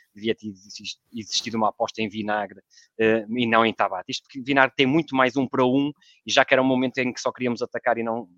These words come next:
e, e defender era pouco, porque o Braga depois estava-se também, hum, a tentar proteger e a serem só em contra-ataque, eu acho que era, era preferencial. Nós só fizemos três substituições, se não me engano,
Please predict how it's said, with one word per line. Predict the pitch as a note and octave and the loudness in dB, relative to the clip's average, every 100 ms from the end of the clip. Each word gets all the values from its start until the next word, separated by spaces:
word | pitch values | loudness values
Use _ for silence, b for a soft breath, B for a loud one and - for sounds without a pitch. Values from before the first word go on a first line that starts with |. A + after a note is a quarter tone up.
| G2 _ | _ _
e, | A2 G#2+ G#2+ | -20 -20 -18
e | |
defender | - A#2 A2 G2+ F#2+ _ | -10 -6 -4 -6 -8 _
era | G2+ G#2 | -14 -6
pouco, | D3+ E3 _ | -4 -4 _
porque | _ | _
o | F#2+ | -8
Braga | G2 G2+ | -8 -8
depois | - A2 | -14 -10
estava-se | G2+ G2 - F#2+ F2+ - | -10 -10 -14 -16 -16 -18
também, | F#2+ F#2 F#2 - B B B - G2 F#2+ F#2 | -20 -20 -20 -20 B B B -4 -2 -2 -4
hum, | F#2 F2+ F2 _ - | -12 -16 -20 _ -20
a | - | -12
tentar | - G2+ A2 | -4 2 2
proteger | - - - C3 | 0 0 4 6
e | A#2 | 4
a | |
serem | - B2 | 2 0
só | A2+ A#2+ | 0 -4
em | A2+ | -2
contra-ataque, | A#2+ A2+ B2+ - | -4 -2 -2 0
eu | B2 | -2
acho | - | -2
que | A#2+ | -2
era, | A2+ - B B - | -2 -4 B B 0
era | B2 | 0
preferencial. | - - A#2 A#2 A#2 | 0 -4 -4 2 2
Nós | A#2 B2+ | 2 -2
só | B2 | -6
fizemos | B2 B2 | -6 -8
três | - A#2+ | -8 -10
substituições, | - - G#2+ - D#3+ | -8 -12 -12 -8 -6
se | - | -6
não | B2+ | -6
me | |
engano, | C3+ E3 D#3+ | 0 0 -2